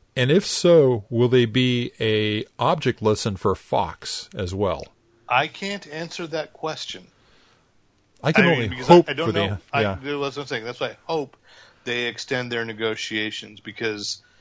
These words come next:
Speaker 2: as we said last week, you know, uh, Kevin Feige says it's like a five, a five movie arc. It started with Civil War, Spider-Man: Homecoming, Avengers: Infinity War, and Avengers whatever they call the second one there or the fourth one,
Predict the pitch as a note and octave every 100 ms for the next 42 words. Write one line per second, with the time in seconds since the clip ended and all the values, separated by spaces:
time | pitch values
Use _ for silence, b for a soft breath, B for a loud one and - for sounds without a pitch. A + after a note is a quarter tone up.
0 | b - G#2+ A#2 C3+ A#2 A#2 A#2 - -
1 | G#2+ G#2 A2+ G#2 G2+ G#2 A#2 A2 - A2
2 | G2+ B2 A#2 A2 G#2+ G2 A2+ G2+ G2+ -
3 | A2+ G#2 - _ _ _ _ B2+ B2 B2
4 | A#2 A2+ G#2+ A2 C3 C3 G2+ - B2+ A#2+
5 | A#2 - A#2 G#2+ G2+ G2+ G#2 G#2 b b
6 | b - - A#2+ A#2+ A#2 A2 A2+ G#2+ A#2
7 | G#2+ G#2 G#2 G#2 A#2 G#2+ A#2 A#2 A2+ A2
8 | A#2+ A2 A2 G#2+ A2 A2 A2 A2+ A2 G#2+
9 | A2 G#2+ A2 - A2+ G#2+ G#2 G2+ F#2+ A#2
10 | G#2+ G#2+ G#2 - G#2 G#2 G2+ G2 G2 G2
11 | G2+ A#2 A2 - G#2+ F#2+ F#2+ F#2+